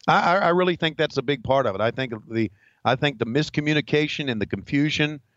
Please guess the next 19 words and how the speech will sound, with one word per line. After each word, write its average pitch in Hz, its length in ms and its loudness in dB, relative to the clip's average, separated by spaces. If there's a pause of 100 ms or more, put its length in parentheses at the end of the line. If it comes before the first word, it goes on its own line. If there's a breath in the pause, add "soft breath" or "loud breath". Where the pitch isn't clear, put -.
(360 soft breath)
uh, 104 220 4
on 123 240 2
these 135 200 0
matches 147 680 0 (460)
uh, 104 320 2
and 107 460 0
the 107 100 2
miscommunication 135 800 0
with 117 120 0
the 113 100 2
announcers 135 720 0
and 107 100 -10
trying 127 320 2
to, 107 300 0
you 117 120 -6
know, 98 120 -4
make 117 220 0
it 113 120 -2
seem, 117 420 -2